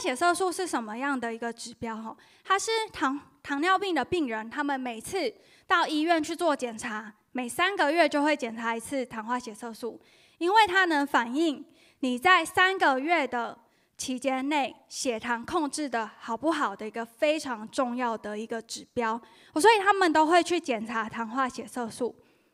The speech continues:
如果你可以改善自己的糖化血色素，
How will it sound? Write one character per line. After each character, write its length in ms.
如 140
果 200
你 140
可 180
以 60
改 240
善 260
自 80
己 100
的 160
糖 220
化 200
血 180
色 200
素， 300